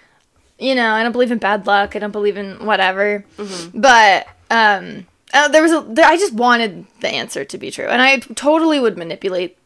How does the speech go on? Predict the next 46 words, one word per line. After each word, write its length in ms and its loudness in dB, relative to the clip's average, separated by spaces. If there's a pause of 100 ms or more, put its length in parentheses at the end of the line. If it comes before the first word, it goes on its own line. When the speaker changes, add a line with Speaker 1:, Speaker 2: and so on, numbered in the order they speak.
(140)
Speaker 1:
how 220 -2
I 80 0
answered. 400 -2
Speaker 2:
Oh, 40 0
for 120 -6
sure. 360 -10 (100)
Speaker 1:
Yeah, 280 -8
'cause 180 -6
Speaker 2:
You 60 2
Speaker 1:
I 60 4
Speaker 2:
never 100 2
Speaker 1:
wanted 100 4
to 60 4
Speaker 2:
actually 220 0
Speaker 1:
get 100 0
a 40 2
Speaker 2:
answer, 180 -2
Speaker 1:
certain 160 -4
Speaker 2:
honestly. 440 -10
<laughs> 40 -8
Speaker 1:
thing. 440 2 (140)
Yeah. 360 -2 (420)
Um, 520 2
I 140 6
remember 640 4
when 220 -4
I 120 0
was 160 -6
a 60 -10
teenager 480 -8
taking, 340 -10
like, 260 -8
"Which 440 -6 (560)
are 160 -4
you, 320 -4
Dan 300 -4
or 100 -2
Phil?" 600 -2
And 380 -8
it 220 -6
would 180 0
be 120 0
so 240 2
obvious. 480 4
It's 160 -12
like, 220 2